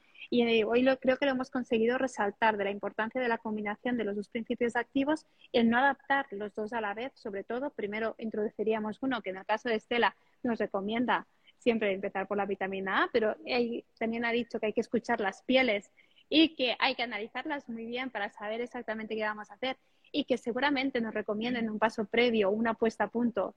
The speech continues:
a través de sus manos y su, de su magia en cabina y después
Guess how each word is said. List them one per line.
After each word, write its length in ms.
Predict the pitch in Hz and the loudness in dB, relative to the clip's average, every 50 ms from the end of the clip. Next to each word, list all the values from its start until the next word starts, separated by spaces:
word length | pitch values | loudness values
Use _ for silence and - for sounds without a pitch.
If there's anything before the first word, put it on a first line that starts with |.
| _ _ _ _ _ _ _ - - - | _ _ _ _ _ _ _ -14 -4 0
a 80 | 214 214 | 0 2
través 300 | - 220 220 220 226 226 | 2 2 2 2 2 2
de 120 | 233 226 | 2 2
sus 260 | 208 - 226 208 - - | 0 0 -2 -4 -2 -2
manos 420 | 226 220 233 233 220 214 202 - | -2 0 0 0 -2 -4 -4 -4
y 80 | 220 208 | -4 -2
su, 140 | - - | 0 2
de 480 | 226 220 214 214 208 202 202 196 214 220 | 2 4 4 4 2 2 0 0 -2 -4
su 140 | - - 214 | -4 -4 -2
magia 300 | 214 226 240 233 - 208 | 0 -2 -2 -2 -6 -8
en 80 | 202 | -6
cabina 440 | 190 196 196 196 214 233 262 311 403 494 _ _ _ _ _ _ _ _ | -4 -4 -4 -4 -4 -2 -2 -2 -2 -4 _ _ _ _ _ _ _ _
y 140 | - 277 277 | 0 2 4
después 640 | 269 254 247 - - _ - 269 277 320 370 - | 4 4 2 -2 -6 _ 2 4 4 4 2 -2